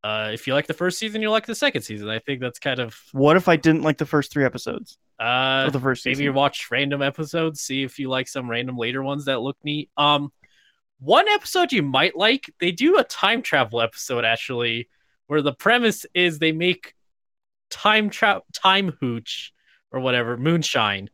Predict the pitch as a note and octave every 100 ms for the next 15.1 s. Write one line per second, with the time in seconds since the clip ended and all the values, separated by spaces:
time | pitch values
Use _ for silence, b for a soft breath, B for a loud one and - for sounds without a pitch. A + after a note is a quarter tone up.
0 | - D3 D3 C#3+ E3 - _ _ - B
1 | B B B B B _ D#3+ - F3 F3
2 | - - A#3+ A#3 G3 F#3 G3+ G3+ G3+ E3+
3 | F3 E3 E3 F3 F3 D#3+ D#3 D#3 C#3+ D3
4 | B2 D#3 F3 - D#3+ C3 A2+ - _ _
5 | b b b D3+ D#3 B2+ A3+ F3 F#3+ A3
6 | - - G#3 F#3+ D#3 - E3+ F#3+ - G#3+
7 | A#3 B3+ A#3+ b b b - F#3+ - F3
8 | E3 C#3 _ _ _ _ - E4 D#4+ -
9 | G3 F3 - E3 D#3+ D3 D#3+ F#3 A3+ B3+
10 | A#3 G#3+ F#3 D3 D3 - _ - F3+ E3+
11 | E3 D#3 D3+ C#3 A#2+ A#2 A2 G#2 G#2 _
12 | _ _ _ _ _ _ F3 D3+ E3+ D#3
13 | C3+ G3 - D3 D3+ C#3+ B2+ C#3 C#3+ C3+
14 | - - A2+ G2+ G#2 G2 - - D#3 B2